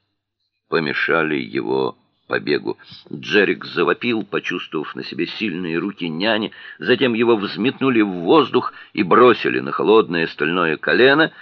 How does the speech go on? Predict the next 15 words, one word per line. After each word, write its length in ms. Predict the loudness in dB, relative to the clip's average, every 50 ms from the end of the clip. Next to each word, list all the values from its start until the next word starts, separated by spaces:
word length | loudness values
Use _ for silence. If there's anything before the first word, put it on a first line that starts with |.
| -20 -18 _
Металлическая 680 | 0 0 4 4 4 4 4 0 -4 -6 0 2 4 4
ладонь 440 | 6 4 4 6 4 4 4 2 0
поднялась 760 | 0 0 0 0 0 0 2 2 4 4 4 2 0 -2 -8 -2
и 80 | 0 0
опустилась 800 | 0 2 0 -4 -4 -2 -2 0 2 2 2 0 -2 -8 -14 _
шесть 580 | -6 -4 -2 2 2 2 2 0 -2 -10 _ -6
раз 480 | 0 2 4 4 4 2 0 -6 -16 _ _ _ _ _
на 160 | -6 -4 -4
мягкое 440 | -2 -2 -4 -4 -6 -8 -10 -12 -12
место. 360 | -12 -14 -16 -16 -18 -20 _ _ _ _ _ _ _ _ _ _ _ _ _
Затем 360 | -12 -6 -6 -4 -4 -4 -4
его 180 | -4 -4 -4 -4
поставили 480 | -6 -8 -10 -10 -10 -10 -8 -8 -8 -10
на 260 | -4 2 2 2 2
ноги, 260 | 2 -2 -6 -10 -12